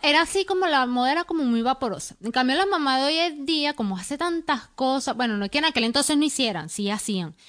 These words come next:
este, pero hoy día la mamá es como más relajada, usa un look un poco más, más, más sport, por así decirlo. Yo por lo menos más sport. Y de hecho hoy día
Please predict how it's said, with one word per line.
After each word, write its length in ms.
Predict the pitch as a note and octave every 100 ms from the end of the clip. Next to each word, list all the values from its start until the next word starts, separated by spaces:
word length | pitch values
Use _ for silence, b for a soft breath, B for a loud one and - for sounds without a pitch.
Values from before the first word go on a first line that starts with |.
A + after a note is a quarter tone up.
| B B
este, 280 | G#3+ - A3
pero 360 | - A3 G3+ B B B
hoy 120 | A#3+ D4+
día 180 | E4+
la 120 | F#4+ F#4+
mamá 240 | D4 C4+
es 80 | C4+
como 180 | D#4+ D4
más 240 | B3+ B3
relajada, 720 | C4+ C4+ B3 F4 G4 F4 E4
usa 240 | C#4 - A#3+
un 100 | B3
look 140 | B3 -
un 100 | B3+
poco 220 | A#3 A#3+
más, 400 | A#3+ B3 A#3+ A#3+
más, 280 | A#3+ A#3 G3+ -
más 240 | G#3 A3+
sport, 500 | A#3 - F#4 G4 F4
por 120 | - A3+
así 240 | G3+ A3
decirlo. 400 | G#3 D#4 D#4+ C4
Yo 100 | A#3
por 120 | D4+
lo 40 | F4+
menos 160 | G4 A4 F#4+ -
más 180 | - A3
sport. 400 | G3+ - C4+ F3+ B B B
Y 140 | A#3+ A#3+
de 160 | A#3+
hecho 160 | D#4+ G4+
hoy 80 | D#4+
día 300 | C4+ C#4